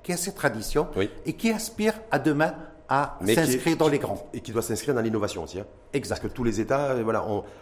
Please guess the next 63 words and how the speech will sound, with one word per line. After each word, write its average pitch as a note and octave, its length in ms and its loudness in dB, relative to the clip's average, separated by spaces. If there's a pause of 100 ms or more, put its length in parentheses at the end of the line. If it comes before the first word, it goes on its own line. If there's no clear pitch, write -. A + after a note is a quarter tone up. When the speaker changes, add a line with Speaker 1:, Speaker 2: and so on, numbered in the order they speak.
(100)
Speaker 2:
l-, G#2+ 180 -6
l'histoire A#2+ 280 -4
est A2 120 -2
importante A#2 380 -2
parce - 120 -12
qu'on G2+ 100 -8
dit F#2+ 100 -4
que - 100 -10
pour, G#2 320 -4
pour G#2 160 0
aller, G#2+ 160 2
pour G2+ 160 -2
avoir G2+ 160 0
un G2+ 40 -2
avenir, A#2+ 260 -2
il B2 60 -4
faut A#2 220 -4 (340)
déjà G2 200 -4
avoir A2 160 2
une G2+ 80 0
histoire, C3 240 2
avoir G#2+ 280 0
une G#2 140 -4
histoire G#2+ 280 -6
connue C3 280 2 (320)
Speaker 1:
Bien F#2+ 140 -6
Speaker 2:
du G2 60 -2
grand F#2 80 0
Speaker 1:
sûr. F2+ 60 -2
Speaker 2:
public. C#3+ 220 -2
Mais A2+ 80 0
bon, G2+ 140 2
c'est-à-dire A#2+ 200 -2
maintenant, A#2+ 200 2
il C3+ 60 0
faut A#2 180 -4
savoir G#2 300 -2
vivre A2+ 340 -4 (320)
aussi - 180 -8
avec G2 160 -2
son G2 160 -4
temps. D3 220 -4 (360)
Parce - 120 -16
que - 120 -2
quand D3+ 120 -2
on - 20 2
vous A#2+ 140 0
entend B2+ 200 0
sur A#2 180 -2
rénover A2+ 280 2
l'école, A#2 440 0
rénover G#2 320 -2
le G2 60 0
système F#2+ 240 -6
de F#2+ 80 -4
santé, G2 360 -6
essentiellement F#2+ 400 -8
si F2+ 100 -10
on E2+ 40 -6
reste F2 120 -4
sur F#2+ 80 -4
la F2 60 0
santé, C#3 280 -2